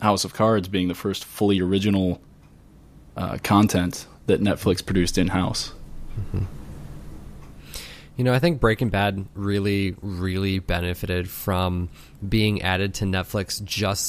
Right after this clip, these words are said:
Speaker 2: so shortly before their s-, uh, series finale,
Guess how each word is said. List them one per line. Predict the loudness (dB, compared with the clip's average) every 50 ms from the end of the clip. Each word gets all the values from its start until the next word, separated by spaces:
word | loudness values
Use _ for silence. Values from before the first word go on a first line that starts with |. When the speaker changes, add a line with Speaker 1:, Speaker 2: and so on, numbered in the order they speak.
| -2 -2 -2 -2 -2
Speaker 2:
so | -2 0 0 0 2 2 2 0 0 -2
shortly | -4 -6 -6 -2 0 0 0 0 0 -2 -4 -4
before | -4 -6 -6 -6 -4 -2 -2 0 0 2 2 0 0 0 -2
their | -4 -4 -2 0 2 2 2 2 2 2 0 -2 -4 -8 -16 -18 -18 -20 -20 -20 -20 -20 -20 -20 -20 -20 -20 -20 -20 -20 -20 -20 -20 -18 -8 -4
s-, | -2 0 0 0 2
uh, | 2 2 2
series | 2 2 2 4 4 4 2 2
finale, | 2 0 0 2 2 2 2 2 0 0 -2 -6 -8